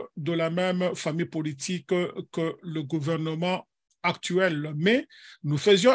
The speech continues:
un effort pour vous amener un autre son de cloche, c'est-à-dire de l'opposition, plus particulièrement du régime passé,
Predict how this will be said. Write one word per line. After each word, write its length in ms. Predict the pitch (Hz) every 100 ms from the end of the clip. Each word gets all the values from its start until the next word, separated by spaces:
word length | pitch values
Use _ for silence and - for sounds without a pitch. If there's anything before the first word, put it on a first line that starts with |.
| -
un 140 | 247 233
effort 420 | 202 214 214 202
pour 140 | 208
vous 140 | 190 170
amener 560 | 175 165 175 196 208 -
un 160 | 170
autre 220 | 202 233 208
son 160 | 208
de 140 | 180 156
cloche, 460 | - 196 220 - 147
c'est-à-dire 440 | 165 160 151 185
de 120 | 147
l'opposition, 640 | 147 139 160 143 - 196 190
plus 200 | 185 185
particulièrement 560 | 170 - 143 160 175
du 100 | 170
régime 320 | 151 147 175 147
passé, 400 | 147 - 208